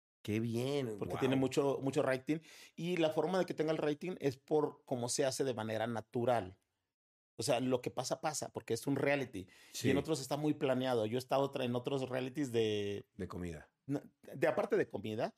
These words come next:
Speaker 1: Ujú.
Speaker 2: de otros países,
Speaker 1: De otros países.
Speaker 2: y está muy planeado. Ellos ya saben lo
Speaker 1: Ok.
Speaker 2: que va a suceder y aquí no.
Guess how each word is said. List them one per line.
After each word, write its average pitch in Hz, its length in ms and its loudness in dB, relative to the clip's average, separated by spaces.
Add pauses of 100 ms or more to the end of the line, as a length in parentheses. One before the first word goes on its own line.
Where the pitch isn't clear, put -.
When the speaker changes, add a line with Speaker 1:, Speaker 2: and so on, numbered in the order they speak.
Speaker 1:
Ujú. 107 360 -8
Speaker 2:
de 120 200 0
otros 139 280 2
países, 127 600 0
Speaker 1:
De 104 60 0
otros 90 180 -6
países. - 540 -14
Speaker 2:
y 123 140 -2
está 127 180 -2
muy 143 160 2
planeado. 120 640 0
Ellos 135 240 2
ya 147 100 4
saben 156 240 0
lo 135 80 0
Speaker 1:
Ok. - 40 -6
Speaker 2:
que 123 80 -2
va 117 60 2
a - 20 -6
suceder 123 420 2
y 117 40 2
aquí 127 200 -4
no. 135 260 0